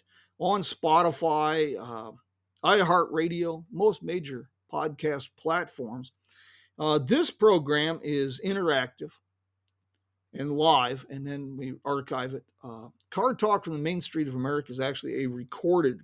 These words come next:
program. If you or anyone you know would like to join us as a, as a co-host speaker, uh, on this program or Car Talk, well, drop me a note.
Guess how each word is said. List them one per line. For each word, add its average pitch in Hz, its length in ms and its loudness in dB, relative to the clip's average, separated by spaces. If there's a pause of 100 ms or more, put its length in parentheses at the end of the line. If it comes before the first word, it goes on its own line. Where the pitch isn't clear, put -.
program. 127 480 -4 (1160)
If 294 480 6
you 220 320 6
or 226 140 0
anyone 175 300 -4
you 160 120 -2
know 147 220 -2
would 147 320 -2
like 147 240 0
to 139 100 -6
join 156 480 0
us 175 180 -6
as 143 200 -6
a, 120 120 -8 (160)
as 135 160 -10
a 131 100 -10
co-host 165 680 0
speaker, 233 640 -8 (200)
uh, 123 500 -8
on 143 480 0 (400)
this 160 200 -4
program 151 680 4
or 196 220 -2
Car 139 280 -2
Talk, 147 340 -6 (640)
well, 202 360 -10 (720)
drop 170 240 0
me 196 140 -2
a 226 40 0
note. 247 280 2